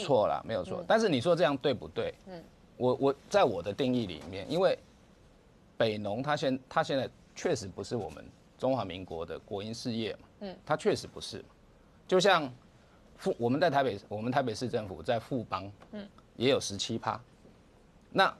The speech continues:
Speaker 1: 十七趴，那富邦的董-，董-，董监事每年也，也去旅游啊，那我们管得到吗？
Speaker 2: 嗯。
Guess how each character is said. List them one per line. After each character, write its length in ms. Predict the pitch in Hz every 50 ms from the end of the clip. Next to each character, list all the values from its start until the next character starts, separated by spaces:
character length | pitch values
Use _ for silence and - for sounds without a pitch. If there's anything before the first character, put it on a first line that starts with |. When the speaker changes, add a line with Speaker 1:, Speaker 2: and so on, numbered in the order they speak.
| - - -
Speaker 1:
十 180 | - - 147 143
七 180 | - 180 175
趴， 240 | 170 175 160 160 - -
那 100 | 170 160 -
富 180 | - - 180 151
邦 240 | - 151 156 165
的 140 | 147 135 110
董-， 260 | - - - 92 - - - - -
董-， 220 | - 98 107 - - -
董 180 | - 110 107 107
监 180 | 139 131 139
事 280 | 147 - 156 139 113 - - - - -
每 180 | - 104 101 101
年 180 | 104 107 113
也， 220 | 123 117 95 - - -
也 120 | 107 92
去 140 | 95 - 160
旅 240 | 120 110 95 78 85
游 180 | 82 85 87 85
啊， 200 | 101 - 113 - - - - - - - - - - -
那 140 | 143 156
我 60 | 131 117
们 140 | 104 107
管 200 | 120 - - 87
得 100 | 92 90
到 220 | 98 117 113 107 101
吗？ 120 | 98 98 - - -
Speaker 2:
嗯。 120 | - 208